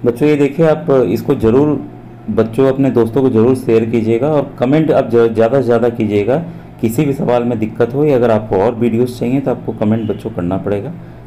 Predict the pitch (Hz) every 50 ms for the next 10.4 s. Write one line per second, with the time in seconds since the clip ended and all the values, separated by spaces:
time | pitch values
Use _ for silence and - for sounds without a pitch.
0 | - - 117 110 117 139 135 135 117 120 113 113 120 127 143 139 135 127 - -
1 | - 120 113 113 - - - - 123 117 117 117 113 123 120 120 120 127 131 110
2 | 110 110 113 117 123 120 117 123 120 117 123 127 120 110 117 113 107 104 107 -
3 | 98 92 98 92 - - 113 110 110 110 107 104 107 123 165 - - - - -
4 | - - - 107 107 - 160 170 165 - - - - - - - - - - -
5 | - - 127 123 143 139 - 175 165 165 - 170 160 151 - 165 - - - 180
6 | - - 131 - - 139 143 - 147 127 - 123 120 110 110 120 147 165 - -
7 | - - - - - - - - - - 110 120 123 139 151 160 170 165 156 156
8 | 156 151 156 120 113 110 117 139 160 165 - - - - - - - - - -
9 | - 131 127 120 - 160 160 156 - 117 110 113 113 123 131 131 - 143 123 107
10 | 101 92 85 85 82 85 85